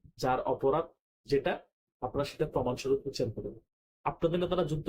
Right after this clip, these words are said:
অপরাধী ছিল বিধায় সেটা জিদ দেখিয়ে এখন আওয়ামী লীগ নেতাদেরকে মিথ্যাভাবে যুদ্ধ অপরাধী মা-, বানিয়ে টেকনিক্যালি ভাবে ভিতরে মেরে ফেলবেন, ফাঁসিতে ঝুলিয়ে দিবেন। এ সকল হাস্যকর বিচার বাংলাদেশের মানুষ, ক্যাঙ্গারু কোর্ট বাংলাদেশের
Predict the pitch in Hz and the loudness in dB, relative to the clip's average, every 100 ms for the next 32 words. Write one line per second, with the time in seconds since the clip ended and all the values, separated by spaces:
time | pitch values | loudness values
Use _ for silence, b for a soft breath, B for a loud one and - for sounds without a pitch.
0 | 165 165 156 151 160 160 147 139 - 135 | 4 2 0 -2 0 0 2 0 0 0
1 | 165 - 156 120 127 117 156 151 147 131 | 0 0 -2 0 -2 0 0 0 -2 0
2 | 123 135 147 139 135 147 123 113 - 139 | 0 0 -2 -2 -2 -2 -2 -4 0 2
3 | 139 143 - _ _ _ - 120 123 143 | 2 0 -4 _ _ _ -10 -6 0 2
4 | 143 139 143 143 - _ _ _ 123 135 | 2 0 0 -2 -4 _ _ _ 0 0
5 | 127 127 117 - _ _ _ 147 - 135 | 0 -2 -4 -8 _ _ _ -2 0 0
6 | 147 147 143 143 135 139 135 131 131 131 | 2 2 2 0 0 2 2 2 2 2
7 | 135 127 - _ - - 143 - 139 131 | 2 0 -4 _ -14 -10 -8 -6 -4 0
8 | 131 123 120 104 104 - _ _ _ _ | 0 0 0 -2 -6 -14 _ _ _ _
9 | _ - - 110 131 139 - 151 139 175 | _ -10 -6 -4 -4 -6 -4 -4 0 0
10 | - _ _ _ _ 120 107 117 120 117 | -2 _ _ _ _ -6 -2 -2 0 -2
11 | 110 107 135 143 156 175 - - - _ | -2 -2 -4 -2 -2 -2 -4 -12 -16 _
12 | _ _ _ 143 127 127 139 139 - 120 | _ _ _ -2 0 2 0 2 0 -2
13 | _ - _ _ 120 113 107 127 | _ -20 _ _ -4 -2 -2 -2